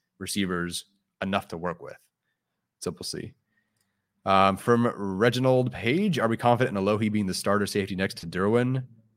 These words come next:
Yes. I'm gonna say yes,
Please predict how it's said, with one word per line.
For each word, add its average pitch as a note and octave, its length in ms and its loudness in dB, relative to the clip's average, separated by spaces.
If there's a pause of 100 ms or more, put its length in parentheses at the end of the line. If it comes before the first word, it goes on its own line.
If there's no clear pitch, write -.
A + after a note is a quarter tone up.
(420)
Yes. E2 1160 -8 (120)
I'm G2+ 80 -10
gonna C#3+ 140 0
say F#3 120 4
yes, B2+ 520 6